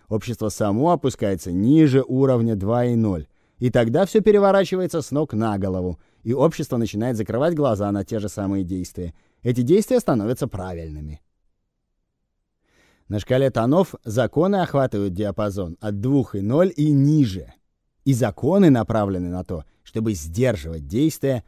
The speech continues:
соответствующие этому диапазону. Что ж, эти законы порождают резонанс. На самом деле, этими законами подтверждается тот факт, что подобные действия могут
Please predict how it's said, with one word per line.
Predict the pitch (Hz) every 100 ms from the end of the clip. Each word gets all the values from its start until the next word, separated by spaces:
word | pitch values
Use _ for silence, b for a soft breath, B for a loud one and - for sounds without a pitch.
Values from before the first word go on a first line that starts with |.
| _
соответствующие | - 123 101 80 90 113 - 101 90 85
этому | 85 85 82
диапазону. | 80 73 78 71 62 57 _ _ _ _ _ _ _ b b b b
Что | - 135
ж, | 113
эти | 110 131
законы | 127 117 131 175 208
порождают | 190 180 110 90 117 151
резонанс. | 90 98 135 135 113 76 76 - - _ _ _ _ _ _ _ _ _ _ _ _ _
На | 104 110
самом | - 143 220 220
деле, | 147 104 87 - -
этими | 127 135 135
законами | 117 127 - 143 185 147
подтверждается | 110 131 - 120 139 110 110 139 110 80 - 80
тот | - 98 -
факт, | - 147 - - _ _ _
что | - 135
подобные | 127 127 120 101 98
действия | 92 143 190 - 123 104
могут | 101 170 165